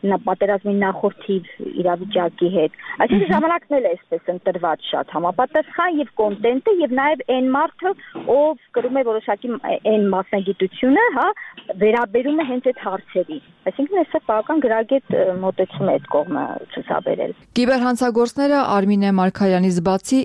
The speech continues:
Speaker 2: էլի մարդիկ են թիրախավորել։ Օրինակ, Հայաստանում Եվրամիության դեսպան Վասիլիս Մարագոսին, բայց վերջինս ոչ թե զոհ է դարձել, այլ խայծ։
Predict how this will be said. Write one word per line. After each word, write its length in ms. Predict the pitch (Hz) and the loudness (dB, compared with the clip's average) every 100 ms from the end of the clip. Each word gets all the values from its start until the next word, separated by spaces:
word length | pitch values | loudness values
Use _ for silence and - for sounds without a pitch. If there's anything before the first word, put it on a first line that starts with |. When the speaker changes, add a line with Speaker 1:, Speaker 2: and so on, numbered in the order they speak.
| - 226 | 0 0
Speaker 2:
էլի 160 | 226 180 | 2 2
մարդիկ 460 | 127 - - - | 0 -2 -4 -2
են 100 | - - | -4 -2
թիրախավորել։ 720 | - 143 131 131 - - - - - - | -4 -2 -2 0 0 0 -2 -10 -20 -2
Օրինակ, 460 | 175 147 170 214 233 | 0 2 0 0 0
Հայաստանում 540 | 160 151 147 143 180 | 0 0 -2 0 2
Եվրամիության 720 | 208 165 139 139 127 - 147 147 | 2 2 2 2 0 0 0 2
դեսպան 420 | 151 - 247 254 - 175 | 0 0 0 0 -2 -2
Վասիլիս 520 | 170 160 - 156 202 - | -2 0 0 2 0 0
Մարագոսին, 720 | 196 180 165 147 - - - - _ - - | 0 2 2 0 -4 -6 -10 -10 _ -20 -6
բայց 320 | - 247 302 208 | 0 0 0 -2
վերջինս 520 | 165 - 156 143 143 | -2 0 -2 -2 0
ոչ 160 | 139 139 | -2 0
թե 200 | - 160 - 143 | 0 -2 0 -4
զոհ 280 | 135 165 214 | 0 2 2
է 40 | 214 | 2
դարձել, 460 | 233 - - 254 247 | 0 -2 0 0 0
այլ 260 | - 233 240 _ _ | 0 0 0 _ _
խայծ։ 420 | - 202 147 - | -4 -2 -2 -6